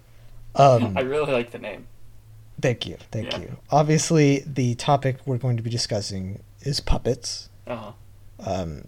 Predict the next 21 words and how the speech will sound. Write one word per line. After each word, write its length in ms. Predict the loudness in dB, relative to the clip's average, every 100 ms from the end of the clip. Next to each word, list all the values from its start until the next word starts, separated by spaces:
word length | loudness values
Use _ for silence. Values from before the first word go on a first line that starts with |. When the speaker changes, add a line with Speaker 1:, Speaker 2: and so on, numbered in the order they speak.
| -12
Speaker 1:
because 400 | -10 0 4 4
I 100 | 4
knew 180 | 2 2
you 540 | 0 0 0 0 -2 -6 -10 -8
would 140 | -4
be 100 | -4
coming 300 | -2 -2 0
on, 380 | 0 0 -2 -4 -10 -14 -2
none 260 | 2 4
of 80 | 4
these 380 | 4 4 2 -2 -8 -20 -20 -16 -8
have 180 | -4 0
anything 340 | 0 2 0
to 100 | 0
do 420 | 0 0 0 -4 -8 -8
with 180 | -8 0
Muppets 540 | 2 2 2 0 -6 -2
or 100 | -2
the 80 | -4
Henson 520 | -8 -6 -6 -6 -10 -10
Workshop. 560 | -12 -8 -10 -10 -16